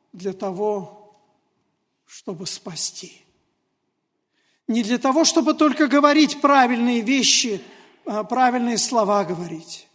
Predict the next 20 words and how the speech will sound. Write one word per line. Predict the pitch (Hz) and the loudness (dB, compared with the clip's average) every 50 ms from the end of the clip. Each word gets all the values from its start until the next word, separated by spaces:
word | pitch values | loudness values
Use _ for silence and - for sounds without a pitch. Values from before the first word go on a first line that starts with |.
| _ _ _ _ _ _ _ _ _ _ _ _ _ _ _ _ _ _ _ - | _ _ _ _ _ _ _ _ _ _ _ _ _ _ _ _ _ _ _ -16
Он | 233 190 165 | -14 -14 -14
пришёл | - 196 180 - - - 247 233 226 240 254 247 - - - - - _ _ _ _ _ _ _ _ _ _ _ _ _ _ _ _ | -12 -10 -8 -6 -4 -2 -2 -2 0 -2 -2 -4 -8 -12 -18 -20 -20 _ _ _ _ _ _ _ _ _ _ _ _ _ _ _ _
для | - 196 185 | -12 -10 -10
того, | - - 185 170 190 208 208 214 202 175 - - - _ _ _ _ _ _ _ _ _ _ _ _ _ _ _ _ _ | -8 -8 -8 -6 -4 -4 -4 -6 -8 -10 -14 -18 -20 _ _ _ _ _ _ _ _ _ _ _ _ _ _ _ _ _
чтобы | _ - - 220 185 165 185 | _ -14 -10 -10 -8 -8 -8
взойти | 170 180 170 190 196 196 - - 220 | -10 -8 -10 -10 -10 -10 -10 -8 -8
на | 185 196 190 | -8 -8 -10
крест. | 190 - 180 170 135 120 - - - - - _ _ _ _ _ _ _ _ _ _ _ _ _ _ _ _ _ _ _ _ _ _ - | -10 -12 -14 -14 -14 -12 -10 -10 -10 -10 -14 _ _ _ _ _ _ _ _ _ _ _ _ _ _ _ _ _ _ _ _ _ _ -18
И | 202 | -16
вот | 180 170 - | -14 -12 -12
опять | 190 180 - 220 214 214 226 | -12 -8 -6 -4 -4 -4 -6
мы | 220 208 190 | -10 -10 -8
будем | 180 208 180 202 196 180 - - _ _ _ _ _ _ _ _ _ _ _ _ _ _ _ - _ - | -8 -8 -8 -8 -8 -10 -12 -16 _ _ _ _ _ _ _ _ _ _ _ _ _ _ _ -20 _ -14
говорить | 208 170 196 196 202 208 214 202 - 220 | -12 -8 -6 -4 -4 -4 -4 -6 -6 -8
об | 190 170 | -6 -6
этом | 202 196 214 202 175 | -6 -6 -6 -8 -8
парадоксе, | - 220 202 202 202 196 226 220 - - - 202 | -6 -6 -4 -4 -4 -4 -6 -6 -6 -8 -8 -8
брат | 175 202 208 185 - | -6 -6 -6 -8 -8
и | 202 | -8
сестра. | 175 - 240 - - - 214 214 202 190 | -10 -10 -10 -12 -10 -8 -6 -4 -6 -6